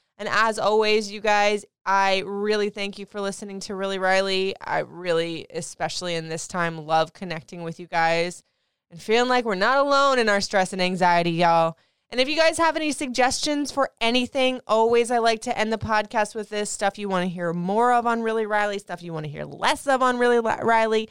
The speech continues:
Maybe you've got some, um, anxiety fidget spinners or gadgets or tools that you wanna add to this list, hit me up. It's at Riley Couture. That's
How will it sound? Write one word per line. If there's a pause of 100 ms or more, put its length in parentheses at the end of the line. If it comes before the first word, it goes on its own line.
(280)
Maybe
you've
got
some,
um, (800)
anxiety (460)
fidget
spinners
or
gadgets
or
tools
that
you
wanna
add
to
this
list, (300)
hit
me
up. (440)
It's (100)
at
Riley
Couture.
That's